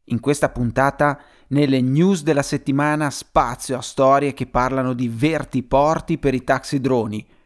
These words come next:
della scelta di Walmart di sostituire alcuni robot con gli uomini, della sparizione di quasi un miliardo di dollari in Bitcoin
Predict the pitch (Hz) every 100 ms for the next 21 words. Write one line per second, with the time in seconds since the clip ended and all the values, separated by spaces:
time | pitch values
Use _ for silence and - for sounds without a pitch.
0 | _ _ - 123 101 - 151 139 120 120
1 | 117 117 147 139 139 131 - 120 117 -
2 | 117 - 120 135 151 135 113 - 175 156
3 | 143 156 156 135 127 - 135 - - 147
4 | 131 131 127 104 113 139 262 - - 147
5 | 151 135 - 214 208 196 - 214 165 131
6 | 127 180 165 135 - 214 226 185 151 131
7 | 135 160 165 156 143 131 120 123 139 147
8 | 135 123 117 131 - - 139 147 160 165
9 | 175